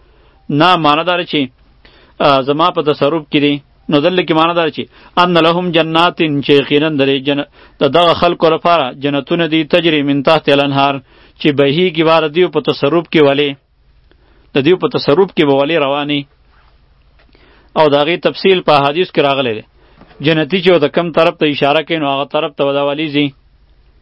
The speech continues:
او د الله تعالی پیغمبر یې تفصیل بیان کړی دی چې هغه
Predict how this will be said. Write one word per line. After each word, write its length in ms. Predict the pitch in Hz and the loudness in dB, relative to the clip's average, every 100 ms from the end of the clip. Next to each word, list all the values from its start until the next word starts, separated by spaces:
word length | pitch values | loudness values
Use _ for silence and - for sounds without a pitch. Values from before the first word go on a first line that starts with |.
| _ _ _ _ _ _ - | _ _ _ _ _ _ 0
او 100 | 151 | 2
د 60 | 139 | 2
الله 320 | 143 139 135 | 0 -2 -4
تعالی 260 | 151 160 170 | -2 -2 -2
پیغمبر 360 | 165 156 160 170 | -2 -2 -2 -4
یې 140 | 165 160 | -4 -6
تفصیل 320 | 143 190 180 | -2 -2 0
بیان 280 | 143 143 135 | 0 -2 -2
کړی 220 | 156 160 | -2 0
دی 120 | 143 139 _ _ - | -2 -6 _ _ -4
چې 80 | - | 0
هغه 280 | 139 160 | 2 2